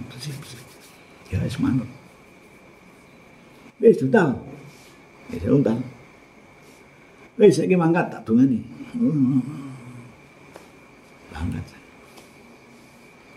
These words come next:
Sampai di lokasi pengajian, baru duduk. Orang apa?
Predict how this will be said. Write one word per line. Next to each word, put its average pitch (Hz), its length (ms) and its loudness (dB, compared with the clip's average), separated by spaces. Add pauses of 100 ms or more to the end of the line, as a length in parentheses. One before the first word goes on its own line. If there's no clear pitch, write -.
(140)
Sampai 92 320 0
di 82 240 2
lokasi 80 480 2
pengajian, 85 640 2 (240)
baru 196 640 6
duduk. 160 480 8 (1800)
Orang 87 400 2
apa? 95 240 2